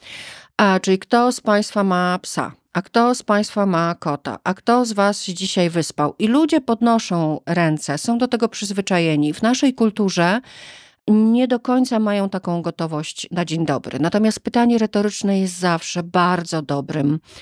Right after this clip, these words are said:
wstępem. Pytanie retoryczne, czyli takie, na które nie oczekujecie odpowiedzi, a jednak pobudza was, waszych słuchaczy do poszukiwania odpowiedzi w głowie.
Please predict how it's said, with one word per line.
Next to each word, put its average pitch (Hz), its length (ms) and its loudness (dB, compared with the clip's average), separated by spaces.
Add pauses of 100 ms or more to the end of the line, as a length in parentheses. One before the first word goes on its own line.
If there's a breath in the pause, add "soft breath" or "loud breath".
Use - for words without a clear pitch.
(280 loud breath)
wstępem. 190 580 0
Pytanie 208 380 2
retoryczne, 196 540 0
czyli 190 200 0
takie, 190 680 0
na 180 160 -2
które 180 720 2 (580 loud breath)
nie 190 200 6
oczekujecie 196 680 2
odpowiedzi, 185 800 -2
a 196 120 2
jednak 226 600 2 (100)
pobudza 214 680 0
was, 185 300 -6 (120)
waszych 190 320 0
słuchaczy 180 560 -2
do 196 160 0
poszukiwania 214 1000 0
odpowiedzi 170 520 -4
w - 80 -12
głowie. 180 460 4